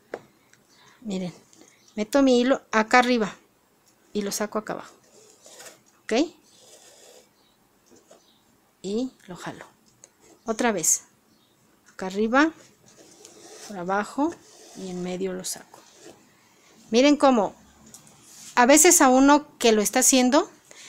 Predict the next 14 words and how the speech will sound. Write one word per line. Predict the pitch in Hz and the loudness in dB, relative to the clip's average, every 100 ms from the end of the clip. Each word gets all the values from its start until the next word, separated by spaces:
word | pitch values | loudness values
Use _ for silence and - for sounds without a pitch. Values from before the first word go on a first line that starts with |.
| - 214 | -14 -2
dice | 220 233 | 0 2
uno, | 226 220 | 2 4
"Es | 254 320 | 4 4
facilísimo". | - 415 - 339 330 330 - 277 196 175 _ | 4 4 6 4 6 4 4 2 0 -6 _
A | 226 | -2
la | 226 240 | 2 4
hora | 285 370 | 6 4
de | 359 | 4
que | 311 | 4
ya | 269 | 4
lo | 302 | 4
estamos | 311 302 311 294 | 2 2 4 4
bordando, | 269 233 240 285 330 | 0 2 2 2 2
dicen, | 285 269 262 226 | 2 0 -2 -4